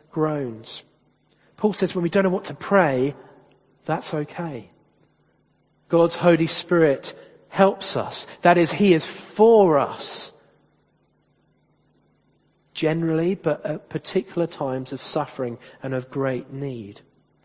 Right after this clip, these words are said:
He helps us when we don't know what to pray for.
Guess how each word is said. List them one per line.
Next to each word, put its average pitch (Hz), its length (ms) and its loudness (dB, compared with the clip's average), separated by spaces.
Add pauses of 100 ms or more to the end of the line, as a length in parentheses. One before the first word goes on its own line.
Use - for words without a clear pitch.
(200)
He 165 120 0
helps 202 320 4
us 143 120 -6
when 156 120 2
we 160 80 2
don't 180 420 2
know 143 240 4 (240)
what 131 280 0
to - 140 -6
pray 180 380 0
for. 113 400 -8